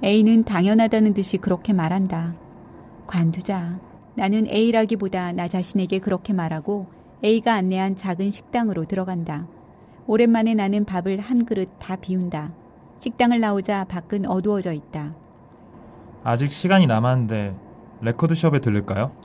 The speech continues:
Speaker 1: 그래. 레코드숍에서 나는 바흐와 라흐마니노프를 고르고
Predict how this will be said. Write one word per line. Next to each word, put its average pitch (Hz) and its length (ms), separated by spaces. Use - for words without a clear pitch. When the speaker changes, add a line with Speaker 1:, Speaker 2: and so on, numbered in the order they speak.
Speaker 1:
그래. 208 300
레코드숍에서 262 760
나는 214 320
바흐와 202 540
라흐마니노프를 185 840
고르고 175 460